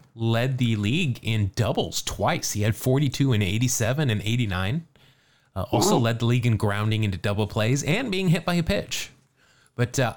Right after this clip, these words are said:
Speaker 1: you know, he is, uh, I know right now, he is, uh, father of the catcher for the Miami Marlins, Chad Wallach,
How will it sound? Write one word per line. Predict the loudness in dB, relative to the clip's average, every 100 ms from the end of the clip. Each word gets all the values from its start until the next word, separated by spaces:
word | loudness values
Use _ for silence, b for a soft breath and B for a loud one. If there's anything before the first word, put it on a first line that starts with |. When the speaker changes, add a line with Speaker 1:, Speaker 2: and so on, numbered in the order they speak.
| -4
Speaker 1:
you | 0
know, | 0 0
he | -2 -2 2
is, | 2 4 2 2
uh, | 0 0
I | 0
know | 2
right | 2 0
now, | -2 -2
he | 0 0
is, | 0 -2 -6 -8
uh, | -12
father | -6 -2 0 0 -2
of | -2 -4 -6
the | -12
catcher | -6 -2 -2 0 -2 -2 -8 -4
for | -2
the | 0 0 0 -2
Miami | -2 0 0
Marlins, | 0 0 0 -2 -4
Chad | -2 -2
Wallach, | 0 0 -2 -8 -18